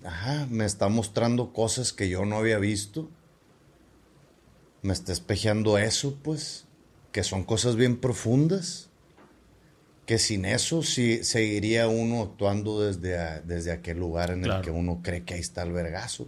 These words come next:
Speaker 1: pues.
Speaker 2: Claro que no.
Speaker 1: Entonces, creo que sí es importante verlo de esa forma, porque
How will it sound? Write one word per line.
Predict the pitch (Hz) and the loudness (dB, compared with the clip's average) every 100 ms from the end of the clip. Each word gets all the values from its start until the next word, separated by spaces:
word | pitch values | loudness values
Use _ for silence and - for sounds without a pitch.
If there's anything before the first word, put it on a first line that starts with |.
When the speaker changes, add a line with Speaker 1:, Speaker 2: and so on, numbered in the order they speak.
| - | -12
Speaker 1:
pues. | - 85 - - | -14 -14 -18 -8
Speaker 2:
Claro | 95 90 87 | -4 -4 -6
que | 82 | -12
no. | 76 - _ _ _ - | -14 -20 _ _ _ -12
Speaker 1:
Entonces, | 82 80 87 90 95 104 - - - - - - - _ _ | -10 -6 -4 -4 -2 -2 -4 -8 -16 -20 -20 -20 -20 _ _
creo | - 92 98 | -4 -4 -2
que | - 104 95 87 85 - | 0 2 4 2 -4 -8
sí | - - | -6 -2
es | 92 - | -2 -2
importante | 110 104 90 85 95 98 101 113 110 110 - _ _ 90 | -4 -2 -4 -2 -2 -2 -4 -2 -2 -4 -14 _ _ -6
verlo | 95 92 107 104 | -2 0 0 0
de | |
esa | 104 110 | 0 -2
forma, | 98 95 98 98 - | -4 -2 0 -2 -2
porque | 98 98 92 | -4 -2 -4